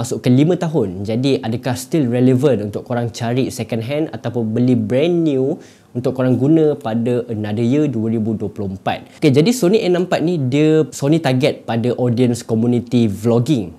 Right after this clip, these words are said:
sebab dia ada tilt up screen kat atas macam ni dan dia punya size, ah, kamera ni sendiri bagi aku dia kecil. So, korang nampak tak? Dan ringan kalau aku cabut lens. So, Sony target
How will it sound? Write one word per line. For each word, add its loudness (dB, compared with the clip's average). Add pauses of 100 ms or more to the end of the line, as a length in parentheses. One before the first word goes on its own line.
sebab -6
dia 0
ada -2
tilt 0
up -12
screen -4
kat -8
atas -6
macam -14
ni -6
dan 0
dia 2
punya 0
size, -4
ah, -2
kamera 2
ni 2
sendiri -2
bagi 0
aku -4
dia -4
kecil. -4
So, -10
korang -6
nampak -6
tak? -12 (320)
Dan 0
ringan -2
kalau -6
aku -10
cabut -4
lens. -8 (560)
So, -2
Sony 0
target -2